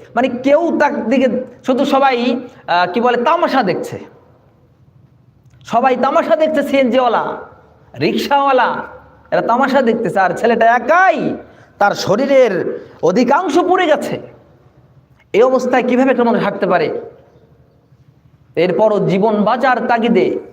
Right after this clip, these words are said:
দুঃখ সহ্য করতে না পেরে, একটু শান্তির আশায় সে শুধু সামনে আগাচ্ছে, হতাশ, হতাশ হয়ে তাকিয়ে আছে। আর সবাই তামাশা দেখছে, কেউ তাকে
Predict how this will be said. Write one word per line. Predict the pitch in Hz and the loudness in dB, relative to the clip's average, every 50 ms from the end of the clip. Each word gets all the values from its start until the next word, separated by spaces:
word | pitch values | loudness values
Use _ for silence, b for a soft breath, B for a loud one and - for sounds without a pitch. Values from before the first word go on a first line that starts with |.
| - _ - - _ _ _ _ _ _ _ _ _ - - | -20 _ -20 -20 _ _ _ _ _ _ _ _ _ -6 -2
দুঃখ | 170 262 - 233 - 254 247 | 0 0 0 0 0 0 0
সহ্য | 247 254 302 262 226 285 277 | 2 0 0 0 0 0 0
করতে | - 262 - 240 247 233 | 0 0 0 0 0 0
না | 226 226 220 | 2 2 0
পেরে, | 226 208 196 180 156 139 123 B B B | 2 0 0 0 0 -2 -4 B B B
একটু | B 220 220 220 - 226 | B -2 -2 0 -2 -2
শান্তির | 226 226 208 226 247 208 254 247 | -2 0 -2 0 0 0 0 2
আশায় | 240 214 214 - - 277 277 254 226 175 135 - - - - - - - - - - _ _ _ _ _ _ _ - | 2 0 0 0 -2 0 0 0 0 -2 -4 -6 -8 -12 -16 -20 -20 -20 -20 -20 -20 _ _ _ _ _ _ _ -14
সে | - - 156 | -8 -8 -6
শুধু | - 180 165 147 | -4 -4 -6 -6
সামনে | 139 - - 165 175 175 170 | -6 -6 -6 -6 -4 -4 -4
আগাচ্ছে, | 156 139 135 131 127 - - - - - - _ _ _ b b b b | -2 0 0 -2 -2 -4 -12 -14 -16 -18 -20 _ _ _ b b b b
হতাশ, | - 147 151 - 202 190 190 175 165 151 127 - - - - - - _ _ _ _ _ _ _ _ _ _ _ _ - | -6 -6 -2 -2 0 0 0 0 -2 -2 -6 -10 -12 -16 -20 -20 -20 _ _ _ _ _ _ _ _ _ _ _ _ -8
হতাশ | - 190 - 254 240 226 202 - 175 | -6 -4 -2 0 0 0 0 -2 -2
হয়ে | 190 180 | -2 0
তাকিয়ে | 185 196 185 - 175 165 156 143 | 0 0 -2 -2 -2 -2 -2 0
আছে। | 139 151 - - - - - - _ _ _ _ _ _ _ _ _ _ _ _ _ _ - | -2 -4 -6 -10 -14 -18 -20 -20 _ _ _ _ _ _ _ _ _ _ _ _ _ _ -8
আর | - 127 | -8 -8
সবাই | - - 190 190 185 170 156 | -6 -4 -4 -2 -2 -2 -2
তামাশা | 151 151 147 143 143 143 135 | -2 -2 -2 -2 -4 -4 -4
দেখছে, | 127 131 135 - - 139 | -4 -4 -6 -6 -10 -10
কেউ | - - 160 - - - - | -6 -2 0 0 0 0 -2
তাকে | 160 - | -4 -6